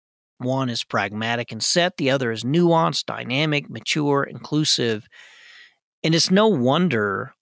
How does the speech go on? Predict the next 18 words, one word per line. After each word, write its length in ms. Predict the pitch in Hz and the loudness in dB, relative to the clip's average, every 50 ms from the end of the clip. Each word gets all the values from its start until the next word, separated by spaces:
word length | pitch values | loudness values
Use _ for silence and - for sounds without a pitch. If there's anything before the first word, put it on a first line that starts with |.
| _ | _
honestly, 680 | 117 117 131 147 151 143 - - - 120 113 107 107 107 | 0 0 2 2 2 0 0 -2 -2 -4 -4 -2 -4 -4
that 360 | 104 107 113 110 110 104 - | -4 -2 -2 -2 -2 -4 -4
dominator 680 | - 123 123 135 143 151 147 135 127 123 117 113 110 - | -4 -2 0 0 0 0 2 0 0 0 0 -2 -4 -4
evangelicalism 1040 | - 123 127 127 120 117 110 131 127 127 139 143 - - 123 123 113 110 113 107 101 | -4 -4 -4 -2 -4 -4 -2 -2 0 0 0 -4 -4 -4 -4 -4 -4 -4 -6 -6 -6
loves 720 | 101 101 110 120 131 135 143 143 147 147 147 151 147 139 127 | -6 -6 -4 0 2 2 4 4 4 4 2 2 0 -2 -4
the 100 | 135 123 | -4 -2
white 280 | 120 123 120 127 135 | 0 0 0 0 -2
male 240 | - 113 113 110 107 | -4 -6 -6 -4 -2
god 600 | 104 120 131 131 131 123 113 110 107 107 113 117 | 0 2 2 4 4 4 4 4 2 0 -2 -4
because 380 | 120 123 - - 135 117 - - | -6 -6 -4 -4 -4 -4 -4 -6
he 320 | - - - - 196 196 | -8 -10 -2 0 0 0
leaves 360 | 196 185 175 165 160 143 117 | 2 2 2 0 0 -2 -2
no 460 | 123 123 127 135 143 147 151 151 151 151 | -4 -2 0 2 2 4 4 4 4 2
room 480 | 139 131 127 135 135 131 131 131 120 - | 0 -2 -2 -2 -2 -2 -2 -4 -6 -6
for 120 | 120 113 | -6 -8
deep 400 | 107 110 - 139 135 147 160 - _ _ _ - | -8 -4 -2 -2 -2 -2 -4 -6 _ _ _ -6
interior 880 | 123 117 113 - - - - 143 131 131 127 123 123 120 113 117 143 _ _ _ | -6 -6 -4 -6 -10 -8 -6 -4 -2 -2 -2 -2 -2 -4 -4 -4 -8 _ _ _
wisdom. 540 | 104 107 110 110 107 - - 90 82 78 | -8 -6 -6 -6 -6 -8 -12 -14 -14 -14